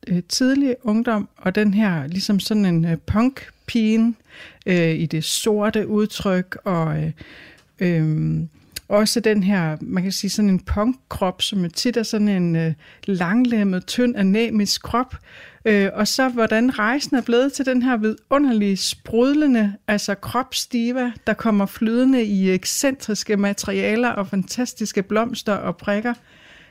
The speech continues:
Hva-, hvad er det for en rejse, og hvad er det, den, øh, betyder for dig? Og hvordan, når du vælger noget tøj, eller vælger noget fra,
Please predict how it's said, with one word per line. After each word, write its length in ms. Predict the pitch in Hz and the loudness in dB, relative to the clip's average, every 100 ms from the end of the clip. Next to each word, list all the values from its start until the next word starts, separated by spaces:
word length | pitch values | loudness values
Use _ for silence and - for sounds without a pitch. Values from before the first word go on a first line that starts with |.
| _ 226 | _ -4
Hva-, 280 | 214 226 - | -4 -4 0
hvad 240 | 254 240 | 2 2
er 40 | |
det 180 | 233 247 | 2 0
for 140 | - 208 | 0 0
en 220 | 190 208 | 0 -2
rejse, 360 | 220 277 269 240 | -2 -2 -4 -6
og 100 | 226 | -4
hvad 140 | 247 | -2
er 120 | 240 | -2
det, 140 | 247 240 | -4 -4
den, 240 | 208 196 | 0 0
øh, 80 | 185 | -2
betyder 520 | 196 - - 285 214 | -6 -10 -4 -4 -4
for 220 | - 202 | -4 -6
dig? 140 | 220 196 | -6 -6
Og 60 | |
hvordan, 380 | 190 220 233 254 - _ _ | -4 -2 0 -2 -4 _ _
når 80 | 202 | 0
du 200 | 247 226 | 0 0
vælger 340 | 254 262 294 285 | 0 0 -2 0
noget 280 | 220 185 | 0 -2
tøj, 360 | 185 208 214 240 | -4 -6 -6 -4
eller 160 | 220 185 | -2 -2
vælger 260 | 185 175 170 | -2 -2 0
noget 220 | 196 214 | -2 -2
fra, 420 | - 254 - | -6 -8 -8